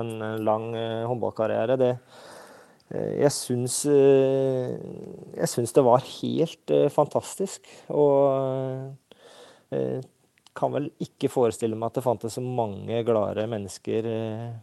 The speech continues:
eh, på denne planeten enn, enn meg akkurat da. Eh, og, eh, jeg syns også i ettertid at det har, eh, vært med på å litt definere meg som, som håndballspiller også, eh, at man faktisk fikk, eh, fikk med seg noe,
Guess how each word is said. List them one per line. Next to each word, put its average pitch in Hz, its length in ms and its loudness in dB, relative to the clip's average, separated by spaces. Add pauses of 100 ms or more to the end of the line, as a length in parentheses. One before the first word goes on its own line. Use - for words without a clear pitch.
(220)
eh, 107 300 -10 (260)
på 131 160 0
denne 113 240 -4
planeten 113 480 -2
enn, 113 160 -6
enn 120 240 -6
meg 113 220 4
akkurat 120 320 0
da. 151 80 10 (260)
Eh, 127 320 2
og, 120 400 2 (720)
eh, 110 300 -4
jeg 139 100 0
syns 139 240 0
også 143 160 4
i 139 60 6
ettertid 113 420 0
at 123 160 0
det 123 160 4
har, 113 400 2
eh, 107 400 -6
vært 120 320 -6
med 101 240 -6
på 120 80 0
å 113 80 2
litt 117 160 -6
definere 107 480 0
meg 104 240 -2
som, 117 220 -2 (100)
som 127 160 -4
håndballspiller 107 640 -2
også, 143 240 -6 (160)
eh, 123 160 -2 (160)
at - 160 -12
man 113 240 -6
faktisk - 560 -6
fikk, - 400 -8
eh, 104 240 -8 (720)
fikk - 240 -2
med 98 160 -2
seg 117 240 -4
noe, 131 240 -4